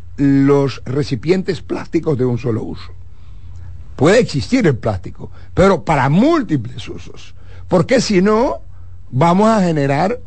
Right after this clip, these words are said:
un daño ambiental irreversible. Ya es terrible.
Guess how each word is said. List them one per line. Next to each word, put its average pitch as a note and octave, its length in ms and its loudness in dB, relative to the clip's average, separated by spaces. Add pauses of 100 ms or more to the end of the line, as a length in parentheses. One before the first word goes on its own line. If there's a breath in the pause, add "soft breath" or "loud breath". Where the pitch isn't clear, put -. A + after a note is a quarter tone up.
(240 soft breath)
un F3 200 2
daño G3+ 400 2
ambiental D3+ 800 0 (800 soft breath)
irreversible. C#3+ 840 2
Ya E3+ 340 2
es - 160 0
terrible. C3+ 540 -2